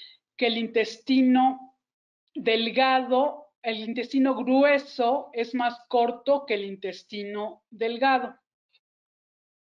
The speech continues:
por ejemplo. A través de textos breves, en estos ejercicios de vocabulario, que los ejercicios van variando, también se trabaja la comprensión lectora,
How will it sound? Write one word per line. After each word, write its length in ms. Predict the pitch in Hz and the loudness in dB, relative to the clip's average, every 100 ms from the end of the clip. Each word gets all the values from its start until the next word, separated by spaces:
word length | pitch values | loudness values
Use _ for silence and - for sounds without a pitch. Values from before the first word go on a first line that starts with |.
| _ _ _ | _ _ _
por 220 | 185 196 | -4 -2
ejemplo. 500 | 196 - 180 143 - _ _ _ _ _ _ _ _ _ _ _ _ _ _ _ _ _ _ _ _ _ _ _ _ - | -2 -6 -8 -8 -18 _ _ _ _ _ _ _ _ _ _ _ _ _ _ _ _ _ _ _ _ _ _ _ _ -6
A 120 | 226 | -2
través 380 | 254 247 285 294 | 2 4 4 2
de 100 | 311 | -2
textos 560 | 269 254 - 277 254 | 0 -4 0 -2 0
breves, 800 | 269 269 254 233 269 285 - - - | 2 4 4 4 0 -2 -12 -18 -12
en 160 | - | -10
estos 280 | 392 240 226 | -10 -8 -6
ejercicios 520 | 196 180 - 190 202 | -6 -8 -10 -8 -6
de 60 | 202 | -4
vocabulario, 800 | 196 202 214 240 240 233 254 262 | -6 -2 -2 0 0 2 2 0
que 160 | 208 | -2
los 420 | 180 170 - - 196 | -4 -8 -8 -14 -12
ejercicios 520 | 180 175 202 196 185 | -10 -10 -6 -6 -4
van 180 | 190 196 | -4 0
variando, 680 | 220 254 247 226 240 - - | 0 2 -2 -2 -4 -6 -8
también 340 | 214 220 247 | -6 -4 -4
se 120 | 262 | -2
trabaja 420 | 262 214 208 214 233 | 0 2 0 2 0
la 160 | 208 | 0
comprensión 600 | 190 180 180 180 233 226 | -4 -10 -10 -6 -2 0
lectora, 720 | 247 247 - 269 254 233 269 | 0 -2 0 2 2 0 -4